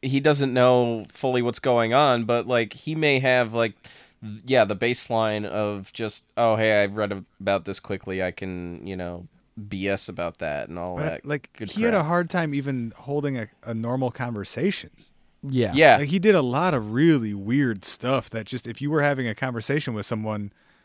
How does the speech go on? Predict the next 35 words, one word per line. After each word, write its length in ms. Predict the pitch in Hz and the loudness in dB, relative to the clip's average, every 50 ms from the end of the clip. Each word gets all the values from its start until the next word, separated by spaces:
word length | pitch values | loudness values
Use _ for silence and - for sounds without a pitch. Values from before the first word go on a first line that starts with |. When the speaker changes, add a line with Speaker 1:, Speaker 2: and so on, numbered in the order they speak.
| _ _ _ _ _ _ _ _ | _ _ _ _ _ _ _ _
Speaker 2:
would 200 | - 117 120 113 | -6 -6 -4 -2
make 240 | 117 131 143 - - | 0 -2 -2 -2 -2
you 60 | 123 110 | -6 -4
think 200 | - 139 131 117 | -4 -4 -4 -4
something 360 | - 127 127 117 - 113 104 | -4 -4 -4 -2 -4 -4 -4
was 140 | 101 98 90 | -4 -8 -6
wrong. 300 | 95 104 104 95 85 87 - - | -4 -2 -2 -4 -4 -8 -14 -8
Speaker 3:
He 120 | - 156 170 | 0 2 4
was 200 | 175 170 151 139 | 4 4 4 4
weird 220 | 147 143 139 131 120 | 4 2 4 4 2
and 100 | 117 - | 0 0
twitchy. 360 | - 127 123 - - 117 113 | 0 -2 -2 0 0 -2 -2
That's 180 | 107 139 151 - | 0 0 0 2
part 140 | - 185 170 | 2 0 2
of 40 | 147 | 2
the 20 | 143 | 2
reason 160 | 135 139 135 | 0 0 0
I 40 | 135 | 0
had 60 | 131 | 0
to 60 | 120 | 0
watch 220 | 113 120 120 - | 0 0 -2 -2
it 40 | 127 | -4
at 120 | 113 104 - | -6 -6 -6
two 180 | - 135 117 | -4 -2 0
X 140 | 117 113 - | 0 -2 -2
speed, 180 | - 120 104 92 | -4 -8 -8 -6
'cause 140 | - 110 101 | -6 -6 -4
watching 300 | 107 110 110 - 131 123 | -2 -4 -2 -2 -4 -2
it 100 | 120 113 | -2 -2
at 140 | 107 101 92 | -2 -4 -6
one 220 | 95 98 101 104 113 | -6 -6 -4 -2 -2
X, 180 | 120 120 - | -2 -4 -4
I 80 | - 113 | -6 -6
was 180 | 110 107 101 104 | -6 -6 -6 -4
like, 220 | 107 101 92 - | -6 -6 -6 -10